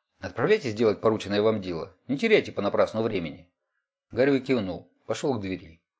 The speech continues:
Может быть, дети фермеров отличаются от всех прочих детей? Нужно в это верить, потому что он уже слишком много видел ребят, городских ребят,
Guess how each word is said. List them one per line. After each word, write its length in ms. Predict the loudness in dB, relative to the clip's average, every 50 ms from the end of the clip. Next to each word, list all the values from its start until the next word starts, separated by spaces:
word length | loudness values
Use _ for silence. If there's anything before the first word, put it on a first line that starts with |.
| _ _ _ _ _ _ _ _ _
Может 240 | -10 -8 -6 -6 -6
быть, 80 | -6 -6
дети 220 | -6 -6 -6 -6
фермеров 400 | -4 -2 -2 -2 0 -2 -4 -4
отличаются 540 | -4 -6 -6 -6 -4 -4 -6 -6 -6 -6 -8
от 60 | -6
всех 160 | -6 -10 -10
прочих 320 | -2 -2 -2 -2 -2 -4 -6
детей? 440 | -6 -6 -8 -10 -16 -16 -18 -20 _ _ _ _ _
Нужно 320 | -6 -6 -4 0 2 2
в 40 | 2
это 180 | 2 2 0
верить, 400 | 0 0 0 -2 -4 -6 -12 _ _ _ _ _ _ _
потому 220 | -4 -2 -2 -2
что 140 | 0 0 0
он 60 | 0
уже 160 | 2 0 -2
слишком 340 | -2 -2 -6 -2 -2 -2 0
много 240 | 0 0 2 2 2
видел 220 | 2 2 2 2
ребят, 400 | 2 2 2 2 0 0 -2 -8 _ _ _
городских 480 | -4 -2 -2 -2 -2 -2 -4 -6 -4 -4
ребят, 360 | -6 -4 -4 -4 -4 -4 -8